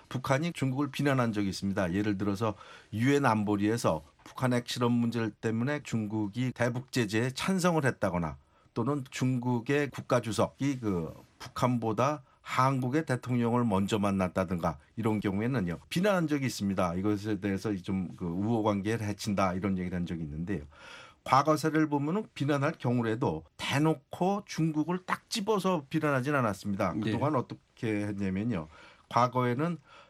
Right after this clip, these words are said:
Speaker 1: 주변의 어떤 나라가 뭐
Speaker 2: 네.
Speaker 1: 이런 얘기를 했다든가 대국을 자처하는 나라가 뭐
Speaker 2: 네.
Speaker 1: 줏대 없이 놀아난다 이런 식으로 비난을 하더라도 간접적으로 비난한 것이 상례였는데요.
Speaker 2: 네.
Speaker 1: 이번에는 개인 필명이긴 합니다만은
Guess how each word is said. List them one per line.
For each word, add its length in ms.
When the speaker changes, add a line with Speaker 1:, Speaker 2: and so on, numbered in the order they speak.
Speaker 1:
주변의 580
어떤 380
나라가 760
뭐 80
Speaker 2:
네. 60
Speaker 1:
이런 220
얘기를 200
했다든가 600
대국을 640
자처하는 680
나라가 800
뭐 160
Speaker 2:
네. 60
Speaker 1:
줏대 340
없이 300
놀아난다 800
이런 260
식으로 360
비난을 520
하더라도 580
간접적으로 760
비난한 420
것이 260
상례였는데요. 840
Speaker 2:
네. 160
Speaker 1:
이번에는 760
개인 320
필명이긴 600
합니다만은 680